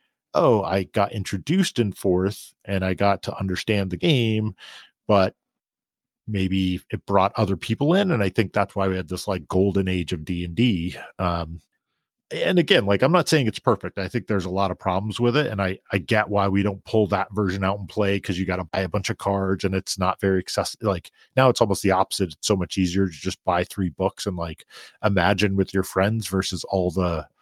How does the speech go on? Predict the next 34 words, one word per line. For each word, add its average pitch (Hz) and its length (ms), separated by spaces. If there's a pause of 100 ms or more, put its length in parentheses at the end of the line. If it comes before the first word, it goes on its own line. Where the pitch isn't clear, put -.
(540)
fiddly 110 440
bits - 280
that 117 120
you 110 80
had 113 140
to 110 60
get, 117 280
right, 110 300
to, 98 220 (100)
to 98 100
play 92 360
fourth. 123 600
But 90 240 (240)
I 165 60
don't, 254 180 (180)
I 123 100
don't 180 160
think 165 160
it 113 100
was 113 360 (680)
as 104 280
bad. 85 420
I 101 80
don't, - 160
I 120 40
don't 131 140
think 127 100
it 139 40
was 98 240
the 107 120
Jar 101 280
Jar 98 240
Binks 95 420
of 85 420